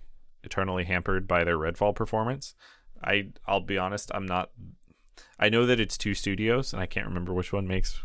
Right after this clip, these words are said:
Dishonored. Um, but if it's the same one that made Redfall, I'm a,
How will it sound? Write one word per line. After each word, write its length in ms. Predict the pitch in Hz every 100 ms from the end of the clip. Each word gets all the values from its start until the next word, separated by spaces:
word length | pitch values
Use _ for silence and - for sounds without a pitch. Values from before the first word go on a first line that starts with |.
| - - - - -
Dishonored. 460 | - 90 98 110 151 - _ - - - - _ -
Um, 640 | 92 87 85 82 80 78 _ _ -
but 120 | 92
if 100 | 87
it's 120 | 92
the 100 | 98
same 260 | - 107 104
one 300 | 98 95 92
that 220 | 87 - -
made 480 | 90 87 85 82 - -
Redfall, 840 | 82 90 107 - 131 135 131 127 - - - - - - - - -
I'm 160 | 87
a, 80 | 87